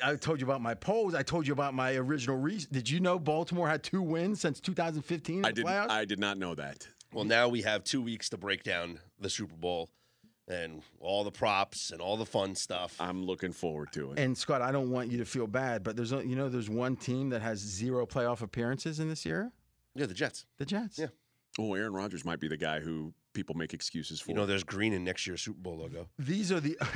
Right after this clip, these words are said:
Speaker 1: <laughs> these are the only teams with less wins during this era: Arizona, Giants, Colts, Chargers, Browns, Dolphins,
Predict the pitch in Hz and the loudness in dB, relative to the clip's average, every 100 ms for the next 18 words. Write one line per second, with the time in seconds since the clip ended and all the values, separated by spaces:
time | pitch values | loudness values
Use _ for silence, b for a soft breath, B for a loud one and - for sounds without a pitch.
0 | 143 - - 110 151 214 196 180 147 156 | -2 -4 -8 -2 0 2 2 2 2 2
1 | 165 175 220 233 - 208 180 131 110 104 | 2 4 4 0 0 2 4 2 2 -2
2 | - 123 117 127 139 151 170 - 147 147 | -2 0 0 0 2 2 2 -2 0 2
3 | 139 117 101 - - 120 123 123 120 - | 2 2 0 -6 -4 0 2 0 -2 -2
4 | 131 117 90 80 - _ _ _ _ - | -2 -2 -2 -4 -10 _ _ _ _ 0
5 | 120 143 160 147 143 135 143 - _ _ | 2 4 4 2 4 2 0 -6 _ _
6 | - 101 104 127 123 117 120 - - - | -12 -2 2 4 4 2 0 -4 -10 -14
7 | _ _ _ - - 139 120 85 - - | _ _ _ -6 0 0 0 -4 -10 -10
8 | _ _ - - 139 151 151 147 120 127 | _ _ -4 0 2 2 0 -4 -2 0
9 | 123 123 127 113 113 117 123 123 135 131 | 2 2 0 -4 -2 0 0 0 0 -2
10 | 117 | -4